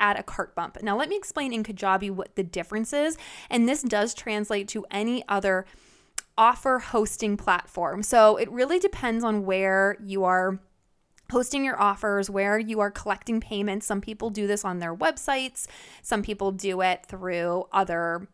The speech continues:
course hosting platforms or offer hosting platforms or Honeybook or, I don't know, Dubsado. I don't use any of those things, but I know that other people do, so I can't speak to them. I use Kajabi. I teach other people how to use Kajabi because if you look at all of the top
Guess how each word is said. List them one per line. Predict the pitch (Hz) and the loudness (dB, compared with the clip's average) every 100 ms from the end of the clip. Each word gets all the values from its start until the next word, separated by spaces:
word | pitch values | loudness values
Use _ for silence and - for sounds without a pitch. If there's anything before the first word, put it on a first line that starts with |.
| _ | _
course | - 214 - | -2 -2 -2
hosting | - 180 175 180 | -6 -6 -4 -4
platforms | - - - 269 269 254 233 | -2 -2 -4 -4 -2 0 -2
or | 185 - | -4 -4
offer | 190 - 190 | -6 -4 -8
hosting | - 190 - 175 | -6 -8 -6 -8
platforms | - - - 254 247 240 233 175 | -2 -2 -2 -4 0 0 -2 -2
or | 165 170 - - - - - | -2 -2 -6 -20 -20 -20 -8
Honeybook | - 254 254 233 233 233 - | 2 2 2 2 2 2 0
or, | 196 180 - - | 0 0 0 2
I | |
don't | 254 226 | 4 4
know, | 160 170 | 0 -2
Dubsado. | 185 180 - 233 240 233 226 220 - | -2 -2 4 6 6 8 8 8 6
I | 277 | 6
don't | 302 | 4
use | 285 262 | 2 2
any | 254 247 | 2 4
of | 214 | 4
those | 220 214 | 2 -2
things, | 165 185 | -6 -6
but | 226 | 0
I | 214 | 0
know | 220 254 | 2 0
that | 294 - | 0 2
other | 220 226 | 4 2
people | 226 220 190 | -2 -8 -6
do, | 190 208 | -2 0
so | 214 | 0
I | 202 | -4
can't | 196 226 226 | -2 -4 -4
speak | - 190 | -6 -6
to | - | -6
them. | 120 - - - - - | -6 -6 -10 -20 -10 -2
I | 247 | -2
use | 269 | -2
Kajabi. | 262 226 208 196 202 - | -6 -2 0 0 -2 -6
I | |
teach | 180 185 - | -10 -10 -6
other | 247 285 | -4 -4
people | 285 254 | -4 -6
how | 247 | -4
to | 233 | -4
use | 214 | -6
Kajabi | - 220 190 190 | -8 -2 -2 -2
because | 196 196 196 | -4 -6 -4
if | 190 | -6
you | 196 | -6
look | 196 254 294 | 0 0 0
at | - | -2
all | 196 202 214 | 2 4 4
of | - 202 190 | 2 0 0
the | - | -8
top | 185 - 185 185 | -10 -6 -4 -4